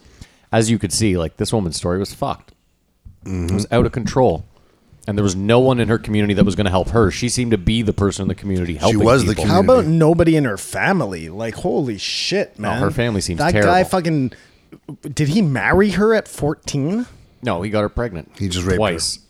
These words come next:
Speaker 3: Three times, 'cause she had an abortion
Speaker 1: Oh,
Speaker 3: the
Speaker 1: sorry,
Speaker 3: third
Speaker 1: yes,
Speaker 3: time.
Speaker 1: yes, yes, yes, yes, yes.
Speaker 3: Yeah.
Speaker 2: Oh,
Speaker 3: That
Speaker 2: the
Speaker 3: was
Speaker 2: other
Speaker 3: crazy.
Speaker 2: guy, yeah. No,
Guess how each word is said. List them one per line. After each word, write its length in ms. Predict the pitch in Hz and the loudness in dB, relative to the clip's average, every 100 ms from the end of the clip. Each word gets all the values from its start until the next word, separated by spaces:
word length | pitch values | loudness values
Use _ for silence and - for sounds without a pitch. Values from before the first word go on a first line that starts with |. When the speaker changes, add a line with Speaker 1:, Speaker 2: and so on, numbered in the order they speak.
| _ _ _ _ _ - _ _ _ _ _ _ - | _ _ _ _ _ -20 _ _ _ _ _ _ -6
Speaker 3:
Three 200 | - 160 | 2 2
times, 420 | 120 80 71 - | 2 -6 -8 -10
'cause 180 | - 110 | -8 -6
she 100 | 110 | -4
had 140 | 104 101 | -4 -4
an 120 | 98 | -6
abortion 320 | 90 104 107 | -6 -4 0
Speaker 1:
Oh, 40 | |
Speaker 3:
the 60 | 98 | 0
Speaker 1:
sorry, 240 | 92 95 | -2 -4
Speaker 3:
third 80 | 85 | -4
Speaker 1:
yes, 100 | 80 | -8
Speaker 3:
time. 180 | 87 87 76 | -10 -12 -12
Speaker 1:
yes, 240 | 67 - | -14 -16
yes, 160 | 55 - | -20 -20
yes, 120 | 67 76 | -20 -20
yes, 140 | 78 - | -20 -16
yes. 100 | 98 | -10
Speaker 3:
Yeah. 200 | 98 98 85 - - - - - - | -8 -6 -8 -12 -20 -20 -20 -20 -6
Speaker 2:
Oh, 220 | 113 113 127 | 2 6 6
Speaker 3:
That 80 | |
Speaker 2:
the 60 | - | 6
Speaker 3:
was 80 | - | 4
Speaker 2:
other 200 | 113 135 | 4 4
Speaker 3:
crazy. 260 | 139 160 120 | 2 0 0
Speaker 2:
guy, 200 | 90 87 | -2 -4
yeah. 40 | - | -8
No, 260 | 110 95 92 | -6 -6 -6